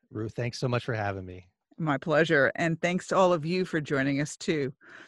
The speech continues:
Speaker 2: Choose one thing that you discovered and implement it in your business. These ideas, tactics, and strategies help you make more money, have more free time,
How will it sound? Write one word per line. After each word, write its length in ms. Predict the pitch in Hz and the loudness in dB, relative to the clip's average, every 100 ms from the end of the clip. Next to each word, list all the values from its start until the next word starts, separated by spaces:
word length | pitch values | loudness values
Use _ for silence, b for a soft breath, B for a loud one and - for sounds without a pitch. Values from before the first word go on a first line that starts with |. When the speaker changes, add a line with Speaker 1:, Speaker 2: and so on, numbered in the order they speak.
| B - | B -2
Speaker 2:
Choose 260 | 202 185 | 2 2
one 160 | 196 196 | 4 2
thing 180 | 262 220 | 4 4
that 200 | 208 - | 4 2
you 60 | |
discovered 540 | 196 214 - 143 151 139 | -2 -2 2 4 4 2
and 160 | 135 | 0
implement 520 | - 175 170 160 156 170 | -2 -2 0 0 0 -2
it 80 | - | -2
in 40 | |
your 100 | 165 156 | -2 0
business. 480 | 143 - - 139 - 214 | -2 -2 -8 -12 -18 -4
These 220 | 165 160 | -2 2
ideas, 540 | 151 151 165 165 190 | 2 2 2 2 -2
tactics, 480 | - 160 - 170 - | 0 0 0 -6 -6
and 80 | 180 | -8
strategies 580 | - 143 139 135 151 143 | -2 0 0 -2 -6 -6
help 220 | 147 135 | -6 -4
you 80 | 160 | -2
make 180 | 156 165 | -2 -2
more 120 | 180 | -2
money, 340 | 170 143 139 139 b b b - | 2 2 0 -4 b b b -6
have 140 | 165 | -2
more 160 | 151 147 | 0 0
free 160 | 160 | -2
time, 380 | 151 156 127 131 | -2 0 0 -4